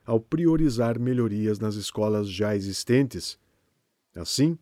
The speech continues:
concluiu pela regularidade com ressalva das contas de dois mil e treze do município. Após o trânsito em julgado do processo,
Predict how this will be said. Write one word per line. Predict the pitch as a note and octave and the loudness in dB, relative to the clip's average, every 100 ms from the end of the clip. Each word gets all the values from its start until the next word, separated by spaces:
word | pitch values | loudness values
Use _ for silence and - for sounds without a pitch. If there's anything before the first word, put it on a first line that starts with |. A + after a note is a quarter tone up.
| _ _ _ - | _ _ _ -2
concluiu | D3 D3+ C#3+ D3 | -2 2 4 4
pela | C#3+ D3 C3+ | 4 2 2
regularidade | B2+ A#2+ E3+ D#3+ D3 C#3 C3 G#2 F#2 F2+ | 0 0 0 2 2 2 0 -2 -4 -6
com | - G#2 | -6 -6
ressalva | C3+ - C3+ C#3+ A#2+ F#2+ - _ _ | -4 2 4 6 4 0 -4 _ _
das | C3 C3+ - | -2 -2 -2
contas | C#3 C3+ C#3 B2 | -2 -2 -2 -2
de | C3+ | -2
dois | F3 D#3+ | 0 0
mil | A2 G#2+ C#3 | 0 0 0
e | |
treze | - A#2 A#2 A2 A2+ | 0 0 2 0 -2
do | A2+ | -2
município. | A2+ A2+ A2 D3 D3 F#2+ - _ _ _ _ _ _ _ _ _ | -2 -4 0 0 0 -4 -8 _ _ _ _ _ _ _ _ _
Após | - - G#2+ G#2 | -12 -2 2 2
o | G2+ | 0
trânsito | G2 G#2 G2 F#2+ G#2+ | -2 -2 0 -2 -2
em | |
julgado | G2 F2+ G2+ F#2 F#2 | -4 -4 -4 -4 -6
do | F#2 | -4
processo, | D3 D3 D#3 D3 - A#2+ | -4 -2 0 -2 -2 -4